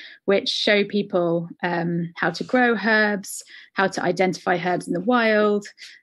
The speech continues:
and how to kind of harness the, um, kind of numerous properties and benefits that they can have for our health and well-being. And when we started, um, we kind of started off by growing lots of herbs and making teas that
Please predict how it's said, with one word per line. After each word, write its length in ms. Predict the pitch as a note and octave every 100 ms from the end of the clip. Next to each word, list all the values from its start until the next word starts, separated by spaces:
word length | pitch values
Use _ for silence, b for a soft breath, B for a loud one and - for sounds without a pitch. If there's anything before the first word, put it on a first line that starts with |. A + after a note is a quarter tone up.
| _
and 320 | G3+ G3 G3 F#3
how 200 | G3+ F#3
to 140 | F#3
kind 180 | G#3 G3
of 60 |
harness 560 | - G#3 G3 F#3 E3+ - -
the, 440 | F#3 F3+ F3+ F3 -
um, 440 | F3 F3 F3+ F3 E3+ _ - _ _ _
kind 160 | G3+ F#3
of 120 | F3
numerous 520 | G#3 G#3+ G#3 F#3+ F#3
properties 500 | - G3 - F#3 F3
and 120 | F#3+
benefits 420 | F#3 F#3 - -
that 80 | -
they 140 | F#3 F3
can 140 | F3+
have 260 | D#3+ F3 E3+
for 180 | F3+
our 100 | F3+
health 380 | E3+ F3 E3+ - - _
and 160 | F#3 F#3
well-being. 600 | F3+ F3+ F#3 - F#3 E3+ B B B B B _
And 440 | - G3+ G3 G3 F#3+
when 180 | A3+ A#3+
we 80 | A#3+
started, 540 | - G#3+ G3+ G3+ E3 -
um, 560 | F3 F3+ F3+ F3+ F3 - -
we 100 | F#3
kind 160 | G#3
of 60 | F#3
started 340 | G3 F3+ -
off 140 | F#3 -
by 160 | F#3
growing 420 | F3 G#3 G3+ B3+
lots 240 | D#4 C#4 C#4+
of 140 | C#4
herbs 340 | C#4 F4 G#4+ A3
and 140 | G#3
making 380 | G3 F3 F#3+ F3+
teas 520 | - F#3+ C4+ E4 - -
that 280 | F#3 -